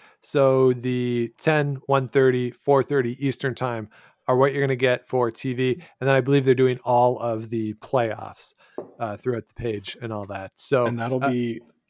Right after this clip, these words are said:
Speaker 2: the, the playoffs will be a Wednesday, March
Speaker 1: Yes.
Speaker 2: twenty-fourth.
Speaker 1: Yeah. So this is a short event. <laughs> Uh,
Speaker 2: Well, it's a
Speaker 1: just, uh,
Speaker 2: week.
Speaker 1: well,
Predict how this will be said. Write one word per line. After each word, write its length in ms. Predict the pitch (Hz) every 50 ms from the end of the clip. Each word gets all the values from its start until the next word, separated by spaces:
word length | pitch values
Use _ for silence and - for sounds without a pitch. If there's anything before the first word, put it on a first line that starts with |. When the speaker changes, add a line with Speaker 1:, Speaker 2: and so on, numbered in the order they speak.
| - 370 415
Speaker 2:
the, 260 | 165 139 127 131 131 - 123
the 100 | 120 110
playoffs 320 | - 143 156 170 160 -
will 80 | 139 117
be 260 | 120 123 120 117 113
a 80 | 107
Wednesday, 840 | 101 101 101 101 104 104 107 107 98 95 - - 58 - - - - - _ _ _ _ _ _ _ _ _ _ -
March 0 |
Speaker 1:
Yes. 400 | - 151 156 139 104 - - -
Speaker 2:
twenty-fourth. 880 | 151 - 104 98 92 92 - - - 92 87 60 - - - _ _ _ _ _ _ _ _ _ -
Speaker 1:
Yeah. 220 | 143 147 127 104
So 140 | - - 143
this 120 | 147 160 156
is 80 | 165
a 60 | 156
short 680 | 139 - - - - 160 151 156 165 165 147 123 - _ _ _ _ _ _ _ _ _ _ -
event. 540 | 131 120 131 135 117 - - _ - - _
<laughs> 40 | _ _ _ _ _ -
Uh, 280 | - - 120 - - -
Speaker 2:
Well, 160 | 123 127 143
it's 140 | 143 - -
a 20 | 147
Speaker 1:
just, 180 | 120 110 -
uh, 40 | 120
Speaker 2:
week. 260 | 107 - _ _ _ _ _ _ _ _ _ _ _ _ _ _ _ _ _
Speaker 1:
well, 100 | - 247